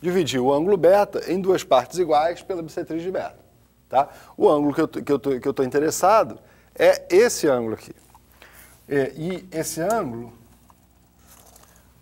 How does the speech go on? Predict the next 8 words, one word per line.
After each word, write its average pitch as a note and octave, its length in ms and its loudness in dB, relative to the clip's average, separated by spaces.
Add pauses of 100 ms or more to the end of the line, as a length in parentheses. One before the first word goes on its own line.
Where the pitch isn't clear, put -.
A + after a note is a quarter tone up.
(180)
pode D3 240 4
ser, D3 400 -6
é, A2 400 -14 (1400)
dividido B2 560 -8
aí, F3 400 -10 (180)
é, A#2+ 280 -14
nesse E3 460 -4
pedacinho E3 800 -10